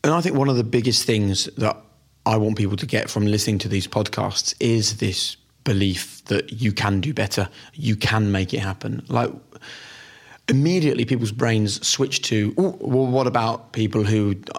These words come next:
don't have the circumstances or, um, excuses and things like that?" But, you know, we're not saying every single person can be a director of football at a Premier League club, but every, it is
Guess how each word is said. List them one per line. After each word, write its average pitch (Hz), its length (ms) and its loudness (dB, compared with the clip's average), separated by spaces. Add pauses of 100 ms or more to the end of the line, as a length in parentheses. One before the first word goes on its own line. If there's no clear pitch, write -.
don't 104 160 0
have 107 140 -2
the - 80 -4
circumstances 101 960 0
or, 98 240 0 (340)
um, 95 380 2 (580)
excuses 123 640 2
and 98 100 -4
things 113 240 0
like 120 80 0
that?" 135 200 -2
But, - 120 0
you 156 120 2
know, 151 80 4
we're 151 60 4
not 175 120 0
saying 135 300 2
every 131 260 2
single 113 280 2
person 110 500 0
can 98 160 0
be 101 100 2
a 95 60 0
director - 440 -2
of 98 60 -2
football 101 320 0
at 107 80 2
a - 40 -4
Premier 101 280 0
League 110 220 0
club, - 180 -2 (240)
but - 200 -8
every, 156 600 0 (100)
it - 220 -8
is 147 160 2